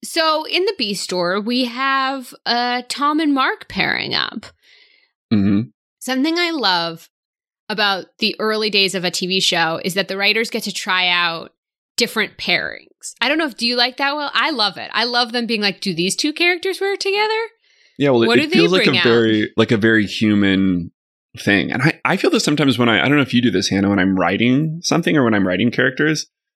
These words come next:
Speaker 2: sometimes I'll take a scene and I'll just, like, switch who says the lines of dialogue. Like, sometimes I'll have the whole
Speaker 1: That's
Speaker 2: scene
Speaker 1: interesting.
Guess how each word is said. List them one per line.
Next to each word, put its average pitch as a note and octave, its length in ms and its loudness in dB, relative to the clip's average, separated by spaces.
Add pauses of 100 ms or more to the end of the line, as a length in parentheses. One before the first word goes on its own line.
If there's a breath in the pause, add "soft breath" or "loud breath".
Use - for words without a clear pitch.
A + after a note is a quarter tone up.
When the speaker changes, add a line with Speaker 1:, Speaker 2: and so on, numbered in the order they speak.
(300)
Speaker 2:
sometimes D3+ 800 2 (380)
I'll G#2 440 2
take B2+ 200 0
a A2 60 0
scene G#2+ 260 4
and G#2 100 2
I'll F#2 100 2
just, F#2 220 0
like, F#2 140 -2
switch - 420 2
who G#2+ 120 2
says F#2+ 320 0
the F#2 80 0
lines F#2 300 2
of F#2+ 160 -2 (240)
dialogue. F#2 400 0 (160)
Like, C#3 180 2
sometimes D3 340 2
I'll A#2 100 2
have A2+ 300 -2
the A#2 80 2
whole A2 200 2
Speaker 1:
That's F4 120 -2
Speaker 2:
scene A2+ 280 4
Speaker 1:
interesting. - 560 -4